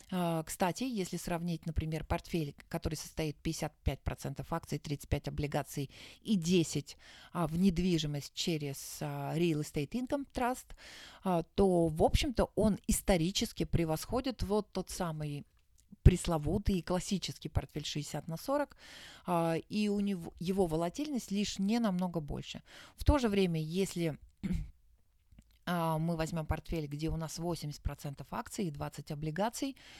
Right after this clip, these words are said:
а, если сравнить этот портфель, по доходности они будут сравнимы, а доходность будет почти одинаковая, но, а, портфель, в котором добавлено немножко недвижимости, даже если это только десять процентов,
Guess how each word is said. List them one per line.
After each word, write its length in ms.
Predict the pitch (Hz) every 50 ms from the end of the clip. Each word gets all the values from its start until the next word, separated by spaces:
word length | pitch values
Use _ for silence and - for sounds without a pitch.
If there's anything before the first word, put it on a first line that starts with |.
| - - - - -
а, 300 | 175 170 165 165 165 160
если 320 | 160 160 170 160 - 156
сравнить 520 | 151 - - 147 147 151 147 147 139 - -
этот 240 | 156 151 - 143 -
портфель, 420 | - - - - - - 202 220 220 -
по 160 | - 220 202 180
доходности 800 | 180 170 - - 202 190 147 143 143 135 - - - 147 143 -
они 240 | 147 160 165 165
будут 320 | 156 151 156 151 147 151 -
сравнимы, 800 | - - 208 190 175 156 151 147 143 139 131 151 208 269 269 - - - -
а 140 | 143 147
доходность 520 | 147 147 151 151 - - 160 147 143 139 143
будет 160 | - 143 -
почти 300 | - 160 - - - 165
одинаковая, 580 | 151 151 160 160 147 139 - 202 220 254 294 294 - - - - - - - -
но, 420 | 175 185 208 254 302 320 202 - -
а, 540 | - - 180 175 170 165 165 160 160 160 156
портфель, 560 | - - 147 - - - - 196 170 147 - -
в 80 | -
котором 480 | - 175 165 - 156 151 147 143 143 147
добавлено 640 | - 151 165 180 175 170 170 151 147 143 143 143 143
немножко 600 | 156 175 202 226 214 196 180 151 135 - - 147
недвижимости, 600 | 147 147 147 160 196 254 - 277 262 233 - 170
даже 220 | 160 156 147 139
если 320 | 147 143 135 131 139 147 - _ _ _ _ -
это 280 | 165 160 156 - 147
только 420 | - - - 175 165 147 - - 143
десять 360 | 135 139 143 127 - - _
процентов, 500 | - 151 135 - - 247 262 277 -